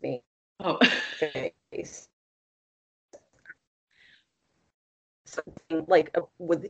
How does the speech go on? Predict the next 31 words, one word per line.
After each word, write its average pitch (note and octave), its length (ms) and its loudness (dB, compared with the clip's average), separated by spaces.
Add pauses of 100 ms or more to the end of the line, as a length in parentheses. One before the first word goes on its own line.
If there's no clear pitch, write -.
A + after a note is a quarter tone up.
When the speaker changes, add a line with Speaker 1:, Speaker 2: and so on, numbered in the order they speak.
Speaker 1:
energy G#3+ 360 6
healing C#3 440 0
and D3+ 140 -2
how C#3+ 440 2 (500)
sort F#3+ 280 8
of D#3 260 10 (340)
maybe G3 380 8
a E3+ 120 12
way F3+ 300 6
to F3 80 6
present D#3+ 480 4
that B2+ 180 4
would D3+ 140 0
be, D#3+ 120 0
like, C3+ 300 0
ho-, - 220 -6 (500)
how E3+ 720 2 (140)
we G3 140 2
work F3+ 260 8
on D#3+ 160 4
things D#3+ 180 2
that - 80 0
happened D3 300 -2
to - 100 -4
us - 120 -6
in - 40 -12
the A#2+ 80 -8
past. - 420 -4 (340)
But F#3+ 120 10
we G3 120 6
live G3 420 6